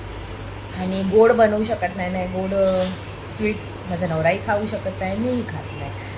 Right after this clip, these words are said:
त्यामुळे धैर्य, हां, अजून एक गोष्ट, धैर्य घरी नाही आहे, धैर्य माझ्या मम्मीकडे गेला.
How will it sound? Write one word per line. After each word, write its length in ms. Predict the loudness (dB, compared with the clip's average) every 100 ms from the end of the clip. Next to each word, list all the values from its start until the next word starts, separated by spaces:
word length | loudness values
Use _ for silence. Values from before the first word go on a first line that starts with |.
| -10 -10 -2
त्यामुळे 220 | 0 2 2
धैर्य, 600 | 2 2 4 8 8 6 2
हां, 640 | 2 2 0 -6 -8 -8 -4
अजून 160 | -2
एक 80 | 0
गोष्ट, 220 | -2 -4 -10 -10 -8 0 8
धैर्य 400 | 8 8 6 6
घरी 320 | 2 0 0
नाही 340 | 2 2 2
आहे, 320 | 2 2 -2
धैर्य 380 | -2 2 2 2
माझ्या 220 | 0 -2
मम्मीकडे 480 | -2 -2 0 0 0
गेला. 260 | 2 0